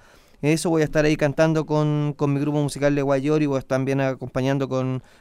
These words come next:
con la banda que nos acompaña siempre, que es Soul Nativo, que es el, el, el hip hop que te comentaba, de que sale desde, desde, desde las mismas calles de Le Guayor, ¿no? Por otro lado, estoy grabando el disco nuevo. Para el que quiera escuchar el, el nuevo tema de, de nuestra banda, está ahí en YouTube,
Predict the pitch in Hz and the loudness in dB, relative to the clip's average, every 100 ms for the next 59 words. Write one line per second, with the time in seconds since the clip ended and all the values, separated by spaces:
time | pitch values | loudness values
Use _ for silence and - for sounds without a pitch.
0 | - 117 117 131 135 131 131 127 127 127 | -4 2 4 4 2 0 0 -2 -2 -2
1 | 143 143 135 165 156 147 139 127 156 147 | 0 0 -2 0 0 -2 -8 -4 -2 0
2 | 143 139 156 156 143 135 135 135 135 - | 0 0 0 -2 -2 -2 0 0 -2 -6
3 | - 131 131 131 - 123 120 120 - - | -2 0 0 -4 -4 -2 -2 -4 -12 -6
4 | 156 139 135 139 135 127 147 147 139 135 | -4 -2 -2 0 0 2 4 4 2 0
5 | 131 147 143 143 139 135 135 131 - - | 0 2 2 2 0 0 -2 -2 -14 -20
6 | - - - 135 123 131 131 127 - 135 | -20 -20 -2 0 2 4 4 2 0 0
7 | 123 127 131 143 139 135 139 147 143 131 | 2 4 4 4 2 0 -2 0 2 2
8 | 131 131 123 123 113 110 135 214 - - | 0 2 2 2 0 0 -2 -6 -14 -20
9 | - - 147 160 165 160 160 156 151 156 | -16 -2 0 2 4 4 4 4 6 6
10 | 151 147 151 160 170 185 180 151 123 - | 4 0 0 2 6 6 4 2 0 -2
11 | 131 147 147 139 156 151 147 143 139 139 | -2 0 0 -2 2 4 4 2 2 2
12 | 131 135 156 160 156 165 160 156 156 151 | 2 4 4 2 2 2 2 2 2 2
13 | 143 151 156 151 156 165 165 156 160 156 | 2 0 0 2 4 4 2 0 2 4
14 | 156 156 156 151 156 180 190 196 | 4 2 2 0 2 4 2 0